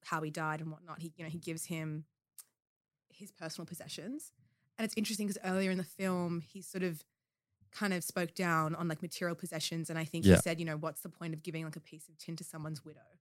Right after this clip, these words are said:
Speaker 2: Mm.
Speaker 1: Um, but obviously now, throughout his whole experience, he realizes that it kind of carries a lot more meaning around, like, the values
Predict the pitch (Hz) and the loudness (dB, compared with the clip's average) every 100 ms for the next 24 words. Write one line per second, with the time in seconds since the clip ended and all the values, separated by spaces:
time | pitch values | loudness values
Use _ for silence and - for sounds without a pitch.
0 | _ - 95 82 - 165 160 151 147 _ | _ 2 4 4 2 0 0 -2 -6 _
1 | _ 185 202 180 190 - 180 175 170 165 | _ -4 -2 0 0 0 0 2 2 2
2 | 165 160 - _ _ _ _ _ - 180 | 2 -2 -8 _ _ _ _ _ -4 -2
3 | 175 - 175 - - 175 165 160 156 - | -2 -2 -2 -4 -2 0 2 -2 -4 -10
4 | - _ _ _ 202 175 185 185 175 175 | -10 _ _ _ -6 0 2 4 4 4
5 | 180 180 - - 175 165 165 - 165 165 | 2 2 0 0 2 2 2 0 2 2
6 | 170 170 180 170 170 160 165 160 156 156 | 2 0 0 -2 -2 0 0 0 0 -2
7 | - - 170 156 156 160 165 160 156 | -4 -8 -6 0 2 4 2 2 0